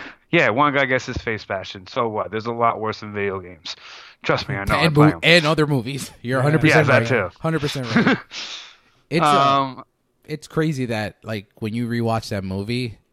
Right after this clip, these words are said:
Speaker 2: and Leo, you recently
Speaker 3: I
Speaker 2: rewatched
Speaker 3: finally
Speaker 2: it.
Speaker 3: rewatched
Speaker 2: The
Speaker 3: it,
Speaker 2: only
Speaker 3: yeah.
Speaker 2: gory scene is what Ryan just said. It's
Speaker 3: Yeah.
Speaker 2: the one in the apartment. That's
Speaker 3: Yeah.
Speaker 2: it.
Speaker 3: As far as
Speaker 1: You don't
Speaker 3: graphic
Speaker 1: really see the
Speaker 3: violence,
Speaker 1: blood when he's
Speaker 3: Tarantino's done worse.
Speaker 1: Spoilers. You don't see the blood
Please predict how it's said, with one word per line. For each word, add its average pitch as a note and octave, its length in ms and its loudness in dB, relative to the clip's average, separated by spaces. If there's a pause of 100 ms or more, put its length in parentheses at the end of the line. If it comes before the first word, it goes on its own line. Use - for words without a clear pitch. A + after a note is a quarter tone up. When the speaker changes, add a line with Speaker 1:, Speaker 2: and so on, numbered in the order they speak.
Speaker 2:
and G2+ 260 -8
Leo, A#2+ 220 -2
you G2 160 -6
recently G#2+ 300 -8
Speaker 3:
I G2+ 40 -8
Speaker 2:
rewatched G2+ 280 -4
Speaker 3:
finally B2 280 -2
Speaker 2:
it. A#2+ 60 -4
Speaker 3:
rewatched C3+ 160 -4
Speaker 2:
The D#3+ 80 2
Speaker 3:
it, F3+ 40 4
Speaker 2:
only C#4 200 4
Speaker 3:
yeah. B2 100 -2
Speaker 2:
gory E3+ 300 6
scene F#3+ 340 0
is B2 160 0
what A#2+ 120 0
Ryan B2 340 -2
just A2+ 160 -8
said. A#2 340 -4 (100)
It's B2 120 -6
Speaker 3:
Yeah. E3+ 80 0
Speaker 2:
the C#3+ 60 6
one C#3+ 120 4
in D3+ 80 2
the C3+ 60 2
apartment. G#2 520 -2
That's F3+ 380 -4
Speaker 3:
Yeah. C3 220 -10 (320)
Speaker 2:
it. D#3+ 420 -2
Speaker 3:
As C#3+ 100 -10
far D#3+ 120 -4
as F3+ 80 -4
Speaker 1:
You C#3+ 60 -14
don't - 40 -16
Speaker 3:
graphic D3 280 -2
Speaker 1:
really F#3+ 160 0
see - 40 -4 (120)
the D3+ 40 -4
Speaker 3:
violence, F3+ 180 -6
Speaker 1:
blood D#3 200 2
when D#3 160 -10
he's D3+ 80 -8
Speaker 3:
Tarantino's D#3+ 520 -4
done B2 200 -4
worse. C#3 220 2
Speaker 1:
Spoilers. B2+ 460 -4 (800)
You C3 80 -4
don't D3+ 120 0
see E3 140 -2
the D#3+ 160 0 (140)
blood C#3 300 4